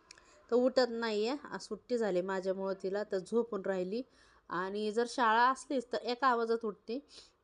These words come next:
आणि हे बघा ताटातच मी कापत बसले शापूची भाजी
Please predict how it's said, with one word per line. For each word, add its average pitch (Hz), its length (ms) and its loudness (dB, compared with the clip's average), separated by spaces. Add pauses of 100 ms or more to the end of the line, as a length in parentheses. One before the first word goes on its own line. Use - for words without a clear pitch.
(160)
आणि 208 140 -6
हे 202 120 -6
बघा 190 200 0
ताटातच 202 600 0
मी 208 240 -2 (460)
कापत 196 240 -4
बसले 185 360 -2
शापूची 220 420 -4
भाजी 208 340 -4